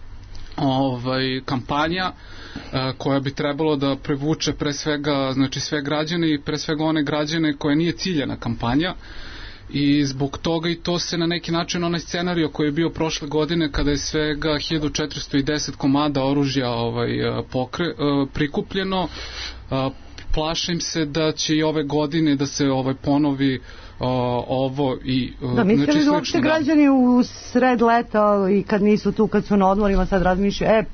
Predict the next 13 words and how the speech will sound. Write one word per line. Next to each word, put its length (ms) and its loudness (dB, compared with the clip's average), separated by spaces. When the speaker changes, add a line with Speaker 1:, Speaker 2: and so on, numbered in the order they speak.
Speaker 2:
prvo 300 4
da 120 2
idem 260 2
ja 140 4
da 120 4
odnesem"? 600 2
Da 120 4
li 120 2
je 160 4
i 40 2
trenutak 540 0
možda 420 0
i 420 2